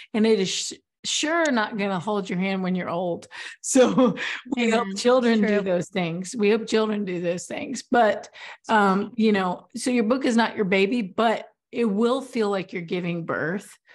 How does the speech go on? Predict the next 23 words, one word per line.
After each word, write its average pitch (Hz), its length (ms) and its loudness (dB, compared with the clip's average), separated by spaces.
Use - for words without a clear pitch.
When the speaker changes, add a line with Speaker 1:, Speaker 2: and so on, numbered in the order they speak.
Speaker 1:
when 196 300 4
you 185 120 2
do 180 240 2
write 175 180 -2
Speaker 2:
Yes, 165 160 -8
Speaker 1:
a 196 60 -4
Speaker 2:
it 180 60 -8
does. 196 80 -6
Speaker 1:
book 170 200 -4
for 202 100 -4
the 180 140 0
first 170 380 -4
time. 208 480 0
And 226 160 4
you'll 240 120 4
go 226 80 4
through 226 240 -2
those 214 320 0
Speaker 2:
Yeah. 185 80 -10
Speaker 1:
hormonal 202 640 -2
changes 208 440 -4
of, - 120 -6
like, 254 320 -6